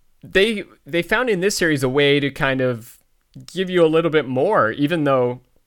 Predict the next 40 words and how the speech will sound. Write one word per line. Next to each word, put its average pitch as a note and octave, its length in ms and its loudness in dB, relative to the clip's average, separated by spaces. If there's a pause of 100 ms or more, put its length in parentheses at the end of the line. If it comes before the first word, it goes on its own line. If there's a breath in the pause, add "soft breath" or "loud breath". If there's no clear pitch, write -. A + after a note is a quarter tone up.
(180)
they A2 120 -6
only C#3+ 160 -2
focused C#3 460 -2
on G#2+ 120 -2
it G#2+ 80 -6
for, A2 100 -8
like, G2+ 180 -2
five A#2+ 280 -2
minutes, A#2 440 -4 (320 soft breath)
and A#2 80 -6
there B2 80 -2
was A#2+ 80 -4
a - 20 -6
whole C#3 140 4
documentary B2 720 -4
on G2 120 -6
the G2 60 -10
Dream B2+ 280 -6
Team. F#2+ 340 -12 (800)
But, D3+ 240 -2
you E3+ 200 -2
know, B2 180 2
it B2+ 100 2
had B2+ 140 0
the A#2+ 80 -4
Tony A#2+ 320 -2
Kukoc C3+ 460 -2
story C3 440 -2
and B2+ 80 -4
everything, C3 320 -4
so C3 180 0
it C3+ 280 -2
has D3 240 -2
really F#3+ 280 -4
intersected C3+ 540 -4
with A2 140 -8
other A2+ 220 -2
documentaries G2+ 680 -6
we've G#2 160 -14
seen. B2 380 -8